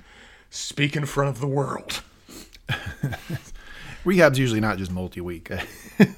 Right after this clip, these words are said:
Speaker 2: A lot of rehabs are pretty long, and with his money, he probably would go to one that's, like, six, eight months, something like that.
Speaker 1: Okay,
Speaker 2: So the
Speaker 1: so
Speaker 2: fact that he was only there for forty-eight hours is pretty ridiculous.
Speaker 1: Mm-hmm.
Speaker 2: Uh, so they're clearly somewhere in Europe again. I think it's Iceland.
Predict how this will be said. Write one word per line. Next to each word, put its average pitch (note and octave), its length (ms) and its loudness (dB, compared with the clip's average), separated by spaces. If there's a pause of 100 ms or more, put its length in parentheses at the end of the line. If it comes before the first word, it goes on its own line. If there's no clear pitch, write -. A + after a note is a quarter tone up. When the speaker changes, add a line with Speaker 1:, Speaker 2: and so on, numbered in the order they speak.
(100)
Speaker 2:
A - 320 0
lot E3+ 160 -2
of A2+ 60 2
rehabs G2+ 240 -2
are F#2 100 -4
pretty G#2 240 -6
long, F2+ 380 -6
and G2 400 -4
with G#2+ 100 -6
his A#2+ 160 -2
money, F#2+ 220 -4
he F#2 100 -6
probably F#2+ 440 -6
would F2 120 -12
go F2+ 120 -8
to F2 80 -8
one E2+ 160 -10
that's, - 140 -16
like, - 120 -14
six, - 220 -14
eight G2 160 -14
months, F2 220 -12
something - 200 -16
like E2 160 -16
that. F2+ 180 -12 (680)
Speaker 1:
Okay, C4+ 220 0
Speaker 2:
So F3 80 12
the F3+ 60 10
Speaker 1:
so F#3 40 8
Speaker 2:
fact F#3+ 160 6
that D#3+ 100 6
he C#3+ 60 4
was C#3+ 140 2
only C3 140 2
there A2 100 0
for G#2 80 -6
forty-eight F#2+ 300 -4
hours F2 200 -4
is F2 80 -10
pretty B2 480 -2
ridiculous. F2 680 -6 (120)
Speaker 1:
Mm-hmm. G#3+ 340 0 (800)
Speaker 2:
Uh, A#2+ 220 -2
so B2+ 120 -4
they're D3+ 120 2
clearly G3 280 4
somewhere D3+ 300 0
in G#2+ 80 0
Europe G2 260 -4
again. F#2 220 -6
I F#2+ 80 -4
think B2 220 -6
it's - 100 -10
Iceland. F2+ 400 -8